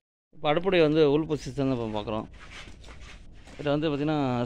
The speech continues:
சிங்கிள் பர்னர் ஸ்ட்ரெயிட் வாட்டத்தில் நம்ம பர்னர் போட்டிருக்கோம். அடுப்பு வந்து மூணு அடி, ரெண்டு அடி பர்னர் இதில் போட்டிருக்கோம் லென்த்தில். இது வந்து கண்ட்ரோலு. கண்ட்ரோல் ஹெவியாக தான் இருக்கும். இதில் போட்டிருக்க யூனிட் வந்து ஹெவி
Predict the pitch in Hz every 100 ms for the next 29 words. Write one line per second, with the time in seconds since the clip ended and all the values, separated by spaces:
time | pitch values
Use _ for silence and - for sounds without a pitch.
0 | - 143 156 147 147 139 156 151 147 147
1 | 139 120 127 131 120 107 107 113 - -
2 | - - - - - - - - 135 151
3 | 147 151 139 139 127 135 - - - 123
4 | 143 151 156 135 139 127 117 120 120 113
5 | 110 113 117 110 - - - - - -
6 | - - - - - - - - - -
7 | - - - - - - - - - -
8 | - - - - - - - - - 135
9 | 139 143 135 131 127 - - - - -
10 | - - - - - - - - - -
11 | - - 127 131 139 139 139 143 139 113
12 | 139 196 - - 123 160 160 147 147 147
13 | 147 135 135 131